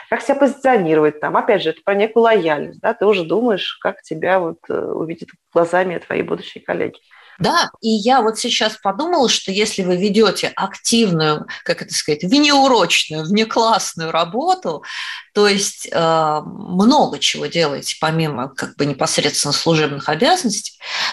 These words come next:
Speaker 2: то, может быть, попробовать заводить людей в компанию и оттуда. А, через какие-то академии, через какие-то клубы, через какие-то мероприятия, а, где человек может познакомиться со своими будущими коллегами,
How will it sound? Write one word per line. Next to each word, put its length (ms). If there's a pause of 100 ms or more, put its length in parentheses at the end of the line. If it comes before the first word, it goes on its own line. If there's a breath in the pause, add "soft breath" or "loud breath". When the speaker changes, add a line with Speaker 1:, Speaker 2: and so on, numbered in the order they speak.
Speaker 2:
то, 100
может 520
быть, 220
попробовать 800 (380 loud breath)
заводить 640
людей 400
в 80
компанию 640
и 140
оттуда. 640 (480 loud breath)
А, 240
через 440
какие-то 480
академии, 720
через 400
какие-то 520
клубы, 520
через 420
какие-то 500
мероприятия, 1040 (460 loud breath)
а, 220
где 280
человек 540
может 440
познакомиться 720
со 80
своими 440
будущими 640
коллегами, 800